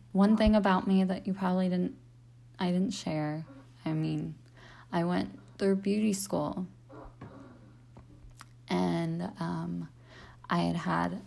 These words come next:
an episode then. It was when I was living with my ex-boyfriend. Very abusive. It was right when we had to go our separate ways. I had lived with him and his sister. And,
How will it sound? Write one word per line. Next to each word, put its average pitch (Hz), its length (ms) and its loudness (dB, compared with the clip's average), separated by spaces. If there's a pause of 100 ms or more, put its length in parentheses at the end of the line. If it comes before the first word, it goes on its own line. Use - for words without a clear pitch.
an 185 100 0
episode 180 540 -2
then. 185 480 0
It 180 60 -2
was 170 200 -2
when 165 160 0
I 165 100 -2
was 160 200 -4
living 175 320 -2
with 170 240 -4
my 180 260 -2
ex-boyfriend. 175 880 -4 (640)
Very 160 300 0
abusive. 190 720 2
It 185 120 -2
was 165 200 -4
right 170 240 -2
when 165 640 0 (420)
we 170 200 -4
had 165 320 -4
to 170 40 0
go 160 220 0
our 160 140 0
separate - 380 -6
ways. 202 680 0 (420)
I 165 120 0
had 165 200 -2
lived 175 200 2
with 170 140 -2
him 175 540 4 (500)
and 160 360 2
his 165 260 2
sister. 208 680 2 (1900)
And, 170 600 2